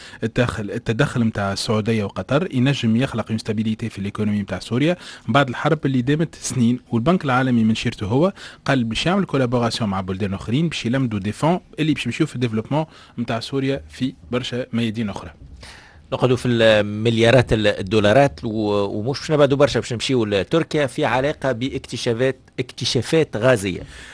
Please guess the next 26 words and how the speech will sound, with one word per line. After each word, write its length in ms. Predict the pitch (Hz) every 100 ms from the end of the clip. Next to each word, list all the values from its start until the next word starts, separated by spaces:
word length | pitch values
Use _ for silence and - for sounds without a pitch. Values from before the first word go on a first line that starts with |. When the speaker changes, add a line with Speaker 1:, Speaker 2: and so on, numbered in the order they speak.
| -
Speaker 1:
خرج 380 | - 143 151 110
أردوغان 520 | 117 113 101 98 139
قدام 280 | 190 123 120
الميديا 360 | 107 104 95 147
وقال 320 | 170 165 170
اللي 140 | 135
السلطات 440 | 123 - 117 113 127
التركية 440 | - 104 - 160
لقاو 300 | 156 - 143
ريزيرف 420 | 117 110 117 156
جديدة 360 | 113 104 139 147
متاع 240 | 123 120 110
غاز 160 | 135 127
ناتوريل 400 | 123 113 104 95
بحجم 400 | - 139 131 127
خمسة 260 | - 135
وسبعين 300 | - 120 135
مليار 480 | 131 117 117 139 123
متر 320 | 123 123 110
مكعب 560 | 139 131 120 92 92 90 - - -
أثناء 260 | 117 135 120
عملية 400 | 104 101 110 120
تنقيب 480 | - 101 - 147
في 60 | -
البحر 240 | 123 139
الأسود. 420 | 127 113 - 95